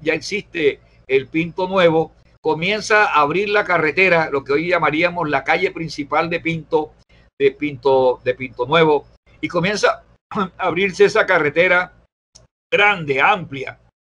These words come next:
y va a llegar hasta, hasta las fincas,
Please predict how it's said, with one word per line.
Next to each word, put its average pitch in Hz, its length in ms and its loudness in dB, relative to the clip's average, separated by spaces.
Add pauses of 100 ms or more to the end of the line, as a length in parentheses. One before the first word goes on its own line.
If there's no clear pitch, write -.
(280)
y 160 120 -8
va 160 100 2
a 170 40 0
llegar 175 360 2
hasta, 143 760 0 (280)
hasta 139 300 -4
las 131 140 -4
fincas, 165 580 -2